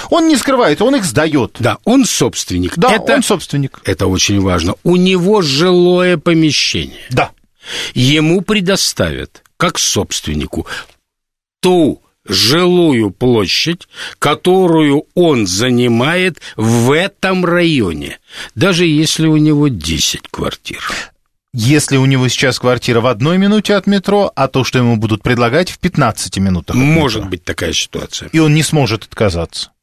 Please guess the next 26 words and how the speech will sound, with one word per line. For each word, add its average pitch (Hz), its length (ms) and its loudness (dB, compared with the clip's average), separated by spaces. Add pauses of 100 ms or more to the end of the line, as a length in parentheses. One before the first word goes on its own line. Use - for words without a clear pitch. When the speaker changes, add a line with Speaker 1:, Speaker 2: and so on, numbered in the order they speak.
Speaker 2:
Нет, - 400 -2
он, 160 260 2
э, - 80 -2
может, 127 540 0
э, 117 160 0
отказаться, 117 840 -2 (280)
ему 160 260 2
могут 127 300 0
сделать 110 420 -2
другое 123 600 2
предложение. 101 1080 0
Speaker 1:
Ему 170 260 4
тоже 139 300 0
не 131 80 0
понравится, 165 580 0
он 147 120 0
будет 131 240 0
настаивать, 165 480 0
что - 160 0
ему 131 180 2
нужно 151 240 0
в 131 60 2
одной 127 240 0
минуте 117 340 0
от 98 120 -2
метро. - 280 -4